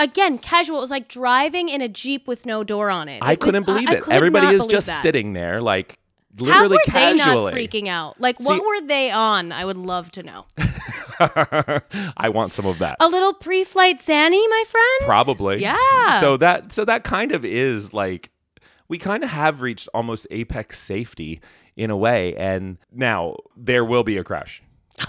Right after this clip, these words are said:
Speaker 2: There will be.
Speaker 1: Listen
Speaker 2: I'm,
Speaker 1: to this
Speaker 2: I'm not
Speaker 1: podcast.
Speaker 2: saying
Speaker 1: What date is it being released?
Speaker 2: Yeah, I'm not saying there's not gonna be a crash. There will be a crash.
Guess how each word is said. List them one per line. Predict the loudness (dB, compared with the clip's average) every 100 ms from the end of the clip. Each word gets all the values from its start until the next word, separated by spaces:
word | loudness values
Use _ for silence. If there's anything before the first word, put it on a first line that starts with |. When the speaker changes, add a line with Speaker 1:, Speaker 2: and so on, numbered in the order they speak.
| -10 _ _ _ 0
Speaker 2:
There | 0
will | 2 -2
be. | -4 -10
Speaker 1:
Listen | -4 0 2
Speaker 2:
I'm, | 2
Speaker 1:
to | 0
this | -2
Speaker 2:
I'm | 0 2
not | 4 4
Speaker 1:
podcast. | 2
Speaker 2:
saying | 4
Speaker 1:
What | 2 4
date | 2 2
is | 0
it | -2
being | 0 0 0
released? | 0 0 0 0
Speaker 2:
Yeah, | 2 2 4 2
I'm | 2 0 2
not | 0 2
saying | 0 0
there's | -2 0
not | 0 0
gonna | -2
be | -4
a | -4
crash. | -4 -4 -6
There | -4 -4
will | -4 -2 0 0
be | -2 -8
a | -8 -10
crash. | -10 -10 -12